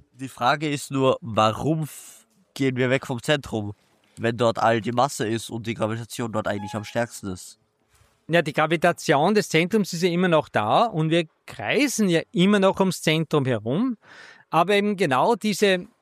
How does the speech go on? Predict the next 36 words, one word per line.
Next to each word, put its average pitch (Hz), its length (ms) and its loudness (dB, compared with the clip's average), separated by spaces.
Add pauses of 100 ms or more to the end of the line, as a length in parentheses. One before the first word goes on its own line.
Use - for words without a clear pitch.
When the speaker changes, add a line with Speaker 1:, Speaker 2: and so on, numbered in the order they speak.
(220)
Speaker 2:
Entstehung 247 580 -2
der 220 120 2
Balken, 151 680 -4 (600)
das - 240 0
führt 269 340 2
ja 214 80 2
dazu, 185 600 2 (420)
dass 190 260 0
sich - 360 -6 (420)
die 190 120 -2
Sch-, - 200 -10 (640)
die 254 100 2
Bereiche 214 600 2
in 190 100 2
der 170 80 2
Milchstraße, 202 920 0 (280)
die 190 100 0
Schwerkraft 233 600 0
haben, 123 300 2
das 123 120 -8
ist 240 140 0
ja 247 40 2
nicht 214 240 0
nur 160 120 -2
die 139 80 -2
Mitte 160 480 2
oder 120 180 0
gar 123 160 0
das 135 140 0
schwarze 127 340 0
Loch 170 240 0
im 185 140 0
Zentrum, 120 500 -2 (220)
das 151 160 -4
sind 220 160 2
ja 180 80 2